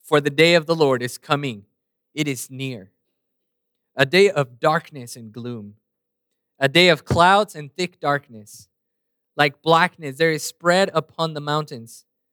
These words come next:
a great and powerful people. Their like has never been before, nor will be again after them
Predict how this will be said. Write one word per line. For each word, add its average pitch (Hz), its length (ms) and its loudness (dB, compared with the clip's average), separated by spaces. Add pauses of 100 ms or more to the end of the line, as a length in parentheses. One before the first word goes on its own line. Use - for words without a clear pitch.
(400)
a 139 80 -2
great 175 540 0
and 143 180 -14
powerful 170 540 -2
people. 131 560 -18 (720)
Their 156 160 2
like 185 360 2
has - 260 -12
never 170 320 -6
been 170 180 -8
before, 147 540 -14 (680)
nor 165 240 4
will 190 280 2
be 185 340 -6
again 156 420 -2
after 143 400 -4
them 113 280 -12